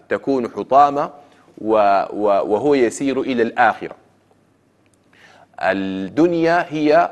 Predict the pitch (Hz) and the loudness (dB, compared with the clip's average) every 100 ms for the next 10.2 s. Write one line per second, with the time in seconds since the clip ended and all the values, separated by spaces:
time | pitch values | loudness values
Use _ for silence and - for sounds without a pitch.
0 | 104 - - 113 170 135 110 92 87 85 | -4 -6 -2 0 0 0 -2 -2 -6 -8
1 | - 71 - _ _ _ _ _ - 98 | -8 -18 -20 _ _ _ _ _ -12 -4
2 | 104 98 95 90 80 57 - - - 60 | 2 4 4 2 0 -2 -6 -12 -12 -6
3 | 101 104 104 139 139 127 113 156 143 110 | -4 -2 4 4 4 -2 -4 -4 -4 -2
4 | 165 - 131 117 113 165 156 151 156 - | -2 -2 -4 -6 -6 -6 -2 -2 -2 -4
5 | 147 139 127 117 - - _ - 131 156 | -4 -4 -4 -4 -6 -14 _ -2 2 2
6 | 156 131 104 78 104 110 113 110 120 135 | 0 -2 -4 -6 -8 -4 -4 -2 0 0
7 | 135 147 160 - 110 127 127 113 95 104 | -2 -4 -6 -4 -4 -2 -4 -6 -4 -4
8 | 95 104 127 - - 131 127 127 110 101 | -4 -4 -6 -4 -4 -4 -2 0 0 0
9 | 123 120 110 104 92 98 107 120 139 139 | -2 -4 -6 -4 -2 -2 -2 -4 -4 -4
10 | 147 | -6